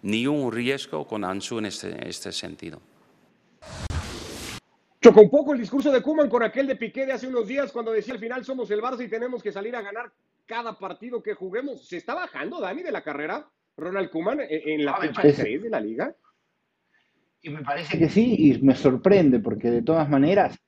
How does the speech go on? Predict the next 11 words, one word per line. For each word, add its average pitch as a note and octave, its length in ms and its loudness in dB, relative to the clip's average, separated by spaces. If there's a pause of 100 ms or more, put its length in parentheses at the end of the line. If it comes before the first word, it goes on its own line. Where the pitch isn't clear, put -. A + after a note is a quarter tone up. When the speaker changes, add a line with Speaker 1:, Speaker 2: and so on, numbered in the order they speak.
(180)
Speaker 3:
eh, - 260 -20
no, A2 60 -20 (200)
no - 80 -14
es C3 140 -6
que, F#3+ 280 0
que, B2 320 -2
que A#2 100 -8
estamos B2 360 -6
hablando B2 400 0
del G#2+ 240 -4
Sassuolo F#3+ 720 -4